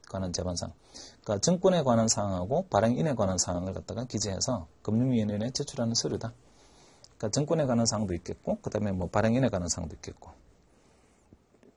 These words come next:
그리고, 어, 어떤 거를 그러면 주로 이제 증권 신고서를 제출해야 되는 거냐? 어떤 증권 발행할 때에 증권 신고서 제출해야 되는 거냐? 그래서 증권 신고서 제출 대상 증권이 있는데,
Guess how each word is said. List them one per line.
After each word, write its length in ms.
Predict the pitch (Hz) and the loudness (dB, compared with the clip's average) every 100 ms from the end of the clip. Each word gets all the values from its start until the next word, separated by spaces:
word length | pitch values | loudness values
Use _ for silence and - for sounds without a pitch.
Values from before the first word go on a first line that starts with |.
| - | -4
그리고, 640 | 120 117 120 123 120 117 - | 0 2 4 4 4 4 4
어, 540 | 110 104 101 101 95 - 135 | 4 4 4 2 0 -4 0
어떤 420 | 139 131 - 226 214 | 2 2 4 8 8
거를 200 | 170 127 | 8 6
그러면 340 | 120 113 104 | 4 4 2
주로 220 | 101 117 | 0 0
이제 280 | 95 120 160 196 - - | 0 0 -4 -6 -14 -8
증권 280 | 135 170 | -2 0
신고서를 420 | 143 151 120 110 92 | 0 0 0 -2 -2
제출해야 380 | 113 - 113 | -4 -2 -4
되는 180 | 95 85 | -2 -4
거냐? 200 | 82 85 - | -4 -4 -2
어떤 320 | 110 156 165 | 0 2 4
증권 360 | 160 156 156 151 | 4 4 6 8
발행할 320 | 151 143 117 | 8 6 4
때에 280 | 135 156 127 - - - | 4 4 2 -4 -20 -2
증권 340 | 117 113 123 | 0 4 2
신고서 380 | 117 120 113 143 | 4 2 2 2
제출해야 380 | 147 - 131 104 | -2 0 0 0
되는 180 | 90 | -2
거냐? 240 | 87 87 85 _ | -4 -6 -8 _
그래서 280 | 101 101 95 | -4 -2 0
증권 300 | 131 135 135 | 0 0 2
신고서 380 | 131 139 113 113 | 2 0 0 2
제출 280 | 151 147 117 | 0 2 0
대상 240 | 104 131 | 2 0
증권이 300 | 117 110 101 | 0 0 -2
있는데, 320 | 90 90 113 | 0 0 -2